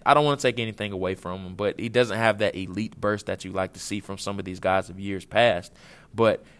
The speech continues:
as far as being crafty with his hands and mixing up his moves and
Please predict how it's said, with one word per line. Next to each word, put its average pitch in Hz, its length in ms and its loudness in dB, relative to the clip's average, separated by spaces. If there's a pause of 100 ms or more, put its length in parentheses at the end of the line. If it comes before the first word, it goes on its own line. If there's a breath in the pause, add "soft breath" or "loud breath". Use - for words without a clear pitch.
as 101 200 2
far 127 260 10
as 113 140 2
being 110 360 -2
crafty 98 480 2
with 101 220 -4
his 101 160 -8
hands 98 440 -4
and 95 140 -10
mixing 110 300 -6
up 110 140 -4
his 110 140 -6
moves 98 540 -8
and 87 160 -10